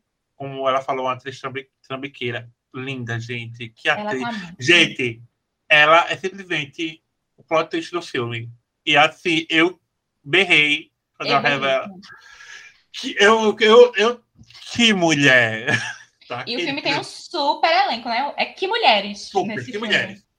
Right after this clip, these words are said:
Speaker 1: Principalmente o casal de protagonistas. Temos Kate Blanchett, que inclusive espero um dia ter um perfil da perfeita, enaltecendo Kate Blanchett por vida. E Sandra Bullock.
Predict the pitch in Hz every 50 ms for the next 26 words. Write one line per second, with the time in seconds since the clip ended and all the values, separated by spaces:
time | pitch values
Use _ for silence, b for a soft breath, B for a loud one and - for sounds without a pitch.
0 | _ - - 392 427 403 - 302 285 277 277 277 262 240 208 202 190 196 196 202
1 | 208 202 202 208 208 208 208 190 160 151 - - 185 165 156 - - 170 160 160
2 | 175 170 156 151 147 143 143 - _ _ _ - - 170 160 156 160 147 147 147
3 | 143 _ _ _ _ _ _ _ _ _ _ - 143 143 151 151 139 135 131 -
4 | 139 131 135 - _ _ - 143 135 - 147 139 135 139 139 135 - _ _ _
5 | _ _ _ _ - 175 165 165 - 143 131 127 123 - 180 196 - b b b
6 | b b b b 170 147 147 151 - 160 147 - 165 151 147 143 _ - 156 147
7 | - 147 143 143 139 - - _ - - _ - 180 190 185 151 139 139 135 131
8 | 127 160 190 214 - _ _ _ _ _ _ _ _ _ _ _ _ _ - 151
9 | 139 180 165 165 165 160 147 131 120 117 117 117 -